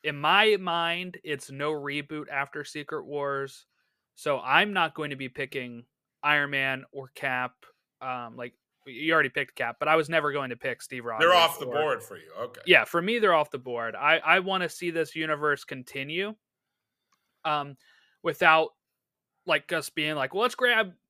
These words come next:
Speaker 1: uh, six fifteen's Iron Man instead." Like, you know, I w-, I
Speaker 2: Mm.
Speaker 1: want us to keep progressing the story here.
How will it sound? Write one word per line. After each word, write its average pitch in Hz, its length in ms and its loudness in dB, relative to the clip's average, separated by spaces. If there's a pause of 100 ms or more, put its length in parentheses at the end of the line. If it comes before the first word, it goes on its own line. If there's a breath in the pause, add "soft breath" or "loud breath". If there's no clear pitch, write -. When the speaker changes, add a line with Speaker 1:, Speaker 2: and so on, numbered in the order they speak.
Speaker 1:
uh, 165 360 2
six - 280 -4
fifteen's 190 800 -4
Iron 131 340 -2
Man 120 220 -10
instead." 120 520 -6
Like, 131 240 -4
you 151 220 -8
know, 135 100 -4
I 139 60 0
w-, 139 180 -4
I 147 80 -4
Speaker 2:
Mm. 160 40 -6
Speaker 1:
want 175 160 -2
us 147 140 -2
to 143 100 -8
keep - 260 -12
progressing 127 720 -6 (720)
the 131 80 -4
story 143 460 -2
here. 123 400 -2